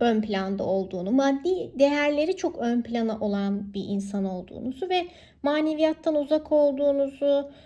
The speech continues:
para, kariyer, e, işte aile bağları daha önemli sizin için. E,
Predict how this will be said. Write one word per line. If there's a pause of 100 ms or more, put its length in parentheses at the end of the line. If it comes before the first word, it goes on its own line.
(220)
para,
kariyer, (140)
e,
işte (140)
aile
bağları
daha
önemli
sizin (420)
için.
E,